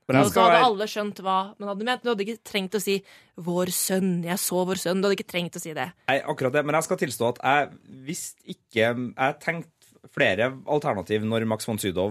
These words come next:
Speaker 1: eh, avslørte,
Speaker 2: Gjorde det?
Speaker 1: eh, opphavet. Jeg var ikke sånn, men det er fordi at jeg har, jeg ser jo at det er mange som har hatt de teoriene, og jeg kjenner, jeg har ikke lest Star Wars-litteratur. Jeg kjenner ikke universet rundt noe mer enn i filmene, så jeg tenkte
Speaker 2: Mm.
Speaker 1: sånn, det her kan være noe fra Luke, det her
Speaker 2: Ja,
Speaker 1: kan være noe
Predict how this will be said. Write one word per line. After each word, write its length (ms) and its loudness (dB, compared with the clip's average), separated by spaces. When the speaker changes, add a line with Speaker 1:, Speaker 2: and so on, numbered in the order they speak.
Speaker 1:
eh, 200 2
avslørte, 400 0
Speaker 2:
Gjorde 140 2
det? 100 6
Speaker 1:
eh, 260 4
opphavet. 320 0
Jeg 180 2
var 120 2
ikke 80 -12
sånn, 240 -2
men 100 -2
det 80 4
er 40 2
fordi 180 -2
at 20 0
jeg 60 -2
har, 140 2
jeg 120 -4
ser 160 0
jo 80 2
at 60 -6
det 80 0
er 80 -2
mange 120 -4
som 100 -6
har 120 2
hatt 260 -4
de 180 2
teoriene, 400 2
og 120 0
jeg 180 -4
kjenner, 60 -6
jeg 80 0
har 80 -2
ikke 160 -6
lest 260 -8
Star 220 0
Wars-litteratur. 680 -2
Jeg 80 -2
kjenner 240 0
ikke 160 -4
universet 500 2
rundt 300 -4
noe 120 -4
mer 280 0
enn 300 -2
i 140 0
filmene, 340 0
så 100 2
jeg 40 -2
tenkte 200 2
Speaker 2:
Mm. 140 2
Speaker 1:
sånn, 20 -6
det 100 -2
her 120 2
kan 180 -2
være 300 4
noe 260 0
fra 140 0
Luke, 360 -2
det 120 2
her 80 4
Speaker 2:
Ja, 100 6
Speaker 1:
kan 100 4
være 140 4
noe 100 -2